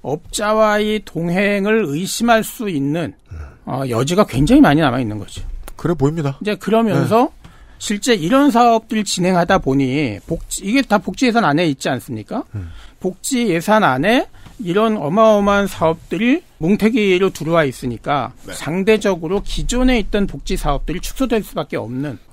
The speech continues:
Speaker 1: 그, 그런 한계에 봉착해 있습니다.
Speaker 2: 네. 아, 시간 많이 뺏었습니다.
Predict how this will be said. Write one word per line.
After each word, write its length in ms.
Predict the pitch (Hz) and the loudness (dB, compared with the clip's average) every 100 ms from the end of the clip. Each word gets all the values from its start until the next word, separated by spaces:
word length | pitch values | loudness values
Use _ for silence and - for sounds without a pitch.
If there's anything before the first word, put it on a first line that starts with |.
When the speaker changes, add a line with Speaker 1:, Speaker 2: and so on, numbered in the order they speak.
| - | -10
Speaker 1:
그, 180 | - - | -4 -2
그런 300 | - 170 247 | 0 4 4
한계에 640 | 240 190 147 127 120 139 | 4 2 0 -2 -4 -4
봉착해 460 | 156 123 - - 220 | -4 -6 -6 -6 -6
있습니다. 440 | 117 - 120 - - - - | -6 -10 -20 -20 -20 -20 -6
Speaker 2:
네. 200 | 120 110 87 - - - - - - - - | 0 0 -2 -10 -20 -20 -20 -20 -20 -20 -14
아, 100 | 120 | -10
시간 180 | 113 165 | -2 0
많이 140 | 135 135 | 2 2
뺏었습니다. 580 | 143 127 - 107 85 | 2 0 -4 -10 -12